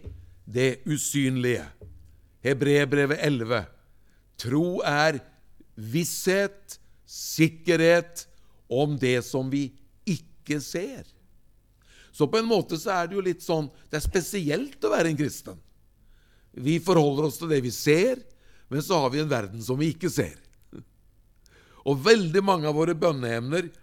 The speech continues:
er ennå ikke synlige i den virkelige verden, men de er synlige her inne i våre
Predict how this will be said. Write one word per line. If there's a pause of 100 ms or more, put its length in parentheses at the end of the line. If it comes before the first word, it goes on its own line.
(520)
er
ennå
ikke
synlige (520)
i
den
virkelige
verden, (500)
men
de
er
synlige
her (360)
inne
i
våre